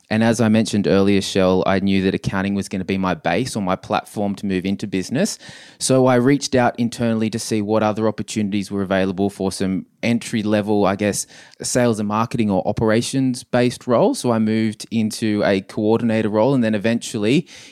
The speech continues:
into an acquisition manager role. Uh, and what I do in this role is I, I look after a se-, series of strategic partners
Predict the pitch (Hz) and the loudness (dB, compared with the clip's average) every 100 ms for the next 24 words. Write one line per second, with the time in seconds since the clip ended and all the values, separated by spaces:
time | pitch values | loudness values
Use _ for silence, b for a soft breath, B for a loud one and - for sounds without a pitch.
0 | B 104 - 107 101 - 92 95 104 95 | B -4 -2 -2 -2 -2 -4 -4 -2 -2
1 | 90 85 90 90 87 87 113 90 95 95 | -2 -2 -2 0 0 -2 -10 -16 -14 -12
2 | 95 - 120 120 139 135 - 120 113 110 | -10 -4 0 2 4 2 2 0 0 0
3 | - 101 101 101 82 107 107 98 101 - | 0 2 2 2 0 0 2 4 2 0
4 | B B B B B - 131 151 180 156 | B B B B B 0 2 4 4 4
5 | 143 135 120 - 120 - - 113 117 107 | 4 2 2 2 -4 -4 -2 0 2 0
6 | 107 - 107 117 101 - 104 95 127 156 | -4 -8 -4 -4 -4 -4 0 0 0 -2
7 | 156 | -4